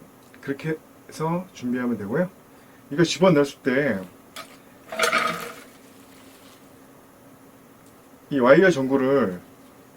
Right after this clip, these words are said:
이렇게 집어넣어요. 집어넣으면 집어넣다가, 집어넣다가 여기에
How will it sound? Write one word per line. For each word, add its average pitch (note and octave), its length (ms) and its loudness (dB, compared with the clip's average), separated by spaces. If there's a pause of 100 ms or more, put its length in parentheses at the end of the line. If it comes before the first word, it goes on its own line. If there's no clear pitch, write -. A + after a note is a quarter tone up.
이렇게 D3+ 200 -6
집어넣어요. G#2+ 540 0 (1120)
집어넣으면 D3 720 2 (560)
집어넣다가, C#3 1120 2
집어넣다가 C#3+ 680 -2
여기에 A#2+ 720 -2